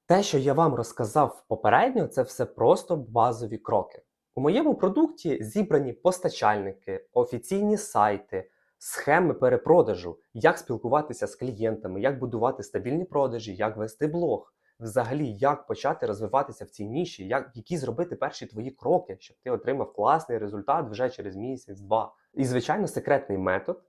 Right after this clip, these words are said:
як можна купувати оригінальні брендові речі в два-три рази дешевше, але будь-які. І знаходити, і мати з цього методу. Реально можна робити націнки на будь-яких товарах,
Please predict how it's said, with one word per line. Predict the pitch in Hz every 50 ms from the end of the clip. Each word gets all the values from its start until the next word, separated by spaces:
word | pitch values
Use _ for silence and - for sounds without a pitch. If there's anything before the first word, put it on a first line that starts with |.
| _ -
як | - 110 101 139 143 139 - -
можна | 120 120 127 117 110
купувати | - - 117 - 117 113 123 123 - -
оригінальні | - - 117 123 117 117 127 123 107 101 101
брендові | 98 - - _ _ _ _ - 101 104 98
речі | - - - 107
в | 104
два-три | 104 101 131 - - 120 107
рази | 101 98 104
дешевше, | 95 101 - - 92 87 90 - - 175 - -
але | - 113 113 123 123
будь-які. | 107 107 104 110 127 139 147 151 - - 127 139 135 - - 147 107 - _ _ _ _ _ _ _ -
І | 131
знаходити, | 127 117 120 117 - - - 190 185 135 117 - - 87 - - _ _ -
і | -
мати | 120 120 139 151 - - 104
з | - -
цього | - 123 104 104 101
методу. | 101 98 92 92 - - 127 131 175 190 - - _ _ _ _ _ - -
Реально | 120 135 143 135 117 107 107
можна | 113 123 123 - 110 101
робити | 104 107 120 120 - 101
націнки | 101 101 95 - - 139 135 123 - - 95
на | 101 101
будь-яких | 104 107 123 156 143 120 104 - - - _
товарах, | - 95 92 131 131 - 123 95 - _